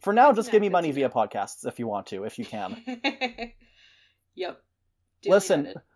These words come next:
Speaker 1: I, I will say, one of the funding goals for Not If I Reboot You First, I think it's at sixty dollars, maybe it's a hundred dollars. It's one of the higher ones, but if I'm getting enough, then I will make a bi-weekly Rabbids Recap podcast called Rabbit Season.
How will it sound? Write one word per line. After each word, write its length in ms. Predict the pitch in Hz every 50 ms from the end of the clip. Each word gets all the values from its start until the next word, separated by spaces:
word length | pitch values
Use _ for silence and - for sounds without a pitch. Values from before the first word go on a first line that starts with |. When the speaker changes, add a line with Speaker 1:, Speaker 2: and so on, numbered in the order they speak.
| _ _ _ _ _ -
Speaker 1:
I, 220 | 165 160 190 -
I 40 | 180
will 200 | 180 185 202 202
say, 300 | - - 202 175 147 135 - - 143 135 -
one 120 | - 151 160
of 80 | 165
the 120 | 160 175 151
funding 320 | - 151 156 160 165 170
goals 240 | 170 165 170 175 170
for 100 | - 175
Not 160 | 165 170 165
If 100 | 165 -
I 80 | 185 175
Reboot 160 | 165 175 170
You 120 | 170 180
First, 400 | - - 180 175 170 165 - - - -
I 140 | - 135 139
think 260 | - - 160 139 -
it's 180 | 147 123 - -
at 200 | 143 127 123 -
sixty 480 | - - - 160 156 - - - 185 185
dollars, 520 | 170 190 190 202 208 214 214 208 - -
maybe 180 | 156 160 160 135
it's 80 | - -
a 40 |
hundred 280 | 131 143 143 131 131 123
dollars. 320 | 123 113 113 113 110 - _
It's 160 | - 185 -
one 100 | - 240
of 40 | 262
the 80 | 240 240
higher 260 | - 226 202 196 185
ones, 300 | 160 156 143 123 113 117
but 140 | - 156 160
if 100 | - 175
I'm 140 | 156 160 143
getting 240 | 175 170 196 196
enough, 320 | 185 156 147 151 156 - -
then 140 | 156 147 147
I 80 | 143
will 180 | 139 131 139 147
make 180 | 151 143 131
a 80 | - 127
bi-weekly 600 | 117 131 127 131 139 131 127 135 127 - 139 127
Rabbids 300 | 113 127 127 123 120 -
Recap 340 | - 123 113 - 135 117 -
podcast 360 | - 123 113 - 127 117 -
called 180 | - - 113 107
Rabbit 240 | 120 120 127 127 117
Season. 320 | - 123 110 101 110 104